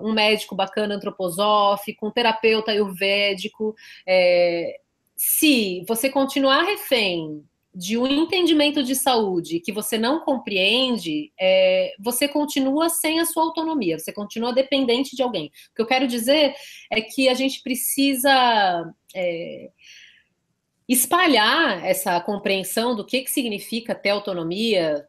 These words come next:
sobre a possibilidade de decidir sobre o próprio corpo, ah, pra todas as áreas, né? E pra todos os tipos de profissional também. Ah,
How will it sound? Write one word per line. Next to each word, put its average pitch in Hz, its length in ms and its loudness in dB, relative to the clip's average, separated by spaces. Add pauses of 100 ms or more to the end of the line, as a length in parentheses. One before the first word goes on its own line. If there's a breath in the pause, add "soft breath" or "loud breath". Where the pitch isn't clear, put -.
(160)
sobre 165 540 0
a 147 120 -4
possibilidade 175 800 -2
de 151 120 -14
decidir 196 840 0
sobre 170 240 -2
o 165 80 -4
próprio 170 340 0
corpo, 202 800 -2
ah, 180 240 -6
pra 254 260 -2
todas 302 460 2
as 349 160 2
áreas, 170 500 2
né? 175 400 -6
E 202 180 -6
pra 220 140 -4
todos 285 300 0
os - 60 -8
tipos 294 280 -2
de - 60 -14
profissional 277 720 0
também. 151 500 -4 (960 loud breath)
Ah, 180 640 4